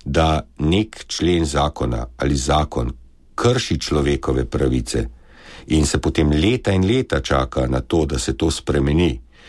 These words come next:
eh, nik-, skoraj nikoli se ne spremeni v času, ko, eh, ga predpiše Ustavno sodišče, v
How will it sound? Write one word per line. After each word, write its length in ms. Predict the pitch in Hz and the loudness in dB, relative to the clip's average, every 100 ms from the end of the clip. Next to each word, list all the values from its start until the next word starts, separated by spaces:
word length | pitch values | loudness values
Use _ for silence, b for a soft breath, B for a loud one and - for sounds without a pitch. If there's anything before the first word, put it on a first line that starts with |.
| B B B | B B B
eh, 140 | 71 73 71 - - | 0 2 2 -2 -2
nik-, 280 | 87 82 | 0 0
skoraj 400 | - - 117 113 | -4 0 2 4
nikoli 600 | 104 87 - 101 85 64 57 - _ _ - _ | 2 0 0 0 0 -2 -8 -16 _ _ -20 _
se 200 | - - | -8 -2
ne 140 | 78 82 | 0 0
spremeni 720 | - 78 73 80 87 82 76 - - | -2 -2 2 2 2 2 0 -8 -14
v 160 | 71 76 73 69 - | -4 0 0 -2 -6
času, 600 | - 85 76 76 - 85 | -2 0 2 0 -2 -4
ko, 360 | - 82 76 69 B B B B | -2 0 0 -2 B B B B
eh, 80 | - 69 67 67 65 | -2 0 2 2 0
ga 180 | 69 73 | 0 -2
predpiše 600 | - 71 - 135 123 - | 0 -2 -2 -2 0 -2
Ustavno 460 | 58 - 65 62 | -2 0 0 0
sodišče, 480 | 62 - 60 60 - | -2 -4 -4 -4 -4
v 80 | 53 | -6